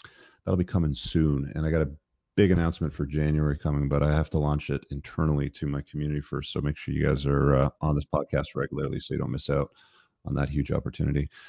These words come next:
Uh, what are we at? Episode number ninety-three. We're talking about anti-aging hacks tonight. And I've, like, this is kind of my wheelhouse, and it has been for some time now, 'cause, I don't know,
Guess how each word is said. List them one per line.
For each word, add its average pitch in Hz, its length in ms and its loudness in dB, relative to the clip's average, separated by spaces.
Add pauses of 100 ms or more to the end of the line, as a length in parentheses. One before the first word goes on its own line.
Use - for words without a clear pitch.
(320)
Uh, 98 260 10
what 120 120 10
are - 20 10
we 104 100 12
at? 92 100 10
Episode 131 360 4
number 139 300 6
ninety-three. 135 760 2
We're 123 140 0
talking 156 360 -2
about 120 260 4
anti-aging 101 680 0
hacks 78 360 -2
tonight. 78 380 -4 (720)
And 87 760 0 (1600)
I've, 139 360 2 (640)
like, 107 180 2
this 143 180 0
is 143 120 2
kind 117 260 4
of 92 200 0 (200)
my 95 240 -4
wheelhouse, 82 560 -2
and 78 100 -6
it 80 40 -4
has 82 180 -4
been 76 160 -6
for 76 420 -2 (120)
some - 380 -4
time 76 300 -4
now, 69 160 -4
'cause, 73 440 -10 (1120)
I - 80 -6
don't 80 100 0
know, 76 160 -4